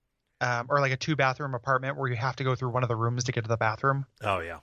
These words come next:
Speaker 1: You know, or something like that. Like, it seems like this is not the only way to get there, but if it is, uh, you know, they, they could be protecting the prince
Speaker 2: Mm-hmm.
Speaker 1: from this spreading corruption. Um, but yeah, so we, we get in here, uh, into the, this kind of lobby area, and this is where we're introduced to, like, what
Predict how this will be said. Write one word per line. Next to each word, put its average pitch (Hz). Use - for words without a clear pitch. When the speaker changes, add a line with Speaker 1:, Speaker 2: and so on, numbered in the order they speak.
Speaker 1:
You 151
know, 147
or 151
something 151
like 147
that. 151
Like, 143
it 139
seems 202
like 160
this 147
is 139
not 127
the 131
only 123
way 117
to 113
get 175
there, 117
but 127
if 180
it 156
is, 143
uh, 135
you 147
know, 139
they, 139
they 131
could 135
be 123
protecting 131
the 117
prince 127
Speaker 2:
Mm-hmm. 110
Speaker 1:
from 131
this 117
spreading 117
corruption. 123
Um, 120
but 233
yeah, 269
so 190
we, 180
we 170
get 214
in 233
here, 131
uh, 135
into 147
the, 127
this 123
kind 135
of 113
lobby 127
area, 117
and 143
this 160
is 170
where 156
we're 143
introduced 139
to, 123
like, 120
what 123